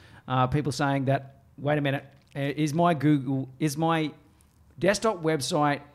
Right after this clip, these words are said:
going to still be indexed in Google search results with this rollout of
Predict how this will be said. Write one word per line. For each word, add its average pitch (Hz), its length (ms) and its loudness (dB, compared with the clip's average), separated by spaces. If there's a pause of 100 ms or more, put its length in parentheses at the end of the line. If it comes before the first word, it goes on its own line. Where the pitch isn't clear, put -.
going 165 320 0
to 139 100 -4
still 165 300 0
be 160 280 -2
indexed 139 600 -2 (280)
in 151 200 0
Google 139 260 2
search 131 380 -2
results 127 500 -2 (240)
with 143 220 2
this 131 200 -2
rollout 131 600 2
of 117 380 -2